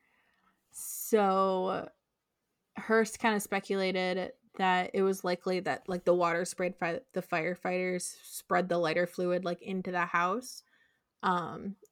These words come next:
which would explain, like, the, the testing positive for an accelerant.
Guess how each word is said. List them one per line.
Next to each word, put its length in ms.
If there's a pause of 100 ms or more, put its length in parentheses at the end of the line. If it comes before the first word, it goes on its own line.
(140)
which 200
would 120
explain, 640
like, 220 (120)
the, 600 (720)
the 80
testing 380
positive 540
for 180
an 80
accelerant. 840